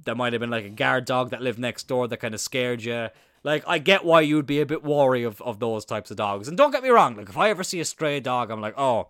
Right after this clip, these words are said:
okay, this, this is gonna go one of two ways. This is either gonna be, well, one of three ways, really. A really friendly dog who, you know, I can rob and it'll be fine. It's gonna be a dog that's a bit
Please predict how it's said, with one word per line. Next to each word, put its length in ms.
okay, 220
this, 180
this 260
is 80
gonna 140
go 80
one 160
of 60
two 220
ways. 260
This 160
is 100
either 200
gonna 160
be, 340
well, 140
one 220
of 80
three 220
ways, 280
really. 420
A 80
really 160
friendly 380
dog 340
who, 480
you 80
know, 260
I 80
can 160
rob 300
and 280
it'll 140
be 100
fine. 420
It's 120
gonna 140
be 120
a 40
dog 280
that's 220
a 20
bit 180